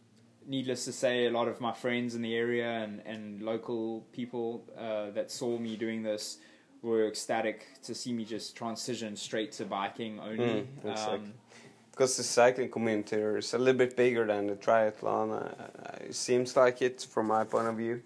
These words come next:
Speaker 1: Yeah, unless you're, unless you're getting into the Ironman scene, um, yeah, the tri-, the, you know, it's, it's very easy to buy a bicycle and ride. Um, it's a lot more challenging to divide your time amongst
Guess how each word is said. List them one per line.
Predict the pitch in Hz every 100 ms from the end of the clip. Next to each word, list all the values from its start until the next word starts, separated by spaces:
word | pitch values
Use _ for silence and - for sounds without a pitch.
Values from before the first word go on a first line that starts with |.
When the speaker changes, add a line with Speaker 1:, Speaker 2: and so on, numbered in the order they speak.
| -
Speaker 1:
Yeah, | 147 147 170 151
unless | 151 165 175 -
you're, | 165 156
unless | 135 151 175 175
you're | 156
getting | 147 147 139
into | 139 135 131
the | 117 107
Ironman | 117 120 131 131 131 131
scene, | 120 - 139 143 143 139 - -
um, | 123 120 117 110 107 - - _ -
yeah, | 131 123
the |
tri-, | 113 - 131 123
the, | 123 127 123 117 113
you | - 143
know, | 120 113 - -
it's, | - 160
it's | 139 135
very | 170 165
easy | 139 147 131 120
to | 127 117 110 101
buy | 113 120
a |
bicycle | 113 110 117 - - 120
and | 110 104
ride. | 104 113 113 - - _ _ _
Um, | - 101 101 95 95 -
it's | 110 117
a |
lot | 110 110
more | 113 110 107 104 101 - - _ _ -
challenging | - 120 117 117 113 113 104 -
to | 117 110 107 101 98 - -
divide | - 98 104 107
your | 113
time | - 117 110 113
amongst | 107 104 107 101 -